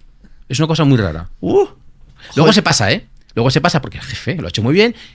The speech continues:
Speaker 1: y entonces entras en la dinámica y entonces ya te sientes nor-, otra vez físico y tal, ¿no? Pero cuando regresas, los primeros minutos, horas, sientes que de donde venías, es como si yo estuviera allí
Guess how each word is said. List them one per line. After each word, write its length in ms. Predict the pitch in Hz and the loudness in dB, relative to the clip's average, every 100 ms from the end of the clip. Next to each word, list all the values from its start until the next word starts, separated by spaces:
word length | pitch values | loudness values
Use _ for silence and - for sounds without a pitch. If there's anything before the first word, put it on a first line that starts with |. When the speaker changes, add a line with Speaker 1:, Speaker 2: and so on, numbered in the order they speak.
| - | -6
Speaker 1:
y 80 | 104 | -6
entonces 300 | - - 120 | -4 -4 -4
entras 220 | 110 120 | -4 0
en 40 | |
la 60 | 123 | 2
dinámica 580 | 123 139 156 143 185 240 | 4 4 2 2 0 -2
y 80 | 113 | -2
entonces 240 | 110 131 | 0 2
ya 100 | 143 | 0
te 80 | 143 | 0
sientes 480 | 127 156 160 185 - - - - _ | 0 0 0 0 -2 -10 -20 -20 _
nor-, 280 | 120 113 120 | -2 0 0
otra 180 | - 135 | -2 0
vez 260 | 131 160 - - | 2 2 -2 -14
físico 500 | - 135 101 110 101 | -4 -2 -2 -4 -4
y 160 | 95 90 | -4 -6
tal, 200 | 82 78 | -8 -10
¿no? 120 | 101 - - | -12 -12 -2
Pero 200 | 135 120 | 0 2
cuando 340 | 123 117 110 | 2 2 2
regresas, 560 | 101 98 127 190 139 190 | 0 -2 -2 -4 -4 -4
los 140 | 127 | -6
primeros 680 | - 101 117 151 143 135 127 | -6 -4 -2 0 0 0 -2
minutos, 480 | 120 123 131 113 - | -2 -2 -2 -4 -2
horas, 400 | 147 123 208 - _ _ _ _ _ _ _ _ - | 0 0 -2 -6 _ _ _ _ _ _ _ _ -6
sientes 640 | - 165 214 190 214 - | 2 2 4 2 0 -2
que 200 | - 107 | -6 -4
de 80 | 104 | -2
donde 200 | 113 104 | 0 0
venías, 480 | 98 160 175 123 - _ _ _ _ - | 0 0 0 -4 -8 _ _ _ _ -16
es 100 | 131 | -6
como 180 | 190 185 | -4 -2
si 240 | 170 135 - - _ _ - | -2 -4 -10 -20 _ _ -8
yo 140 | 131 | -4
estuviera 300 | 160 180 185 | -2 0 0
allí 280 | 151 196 | 0 -4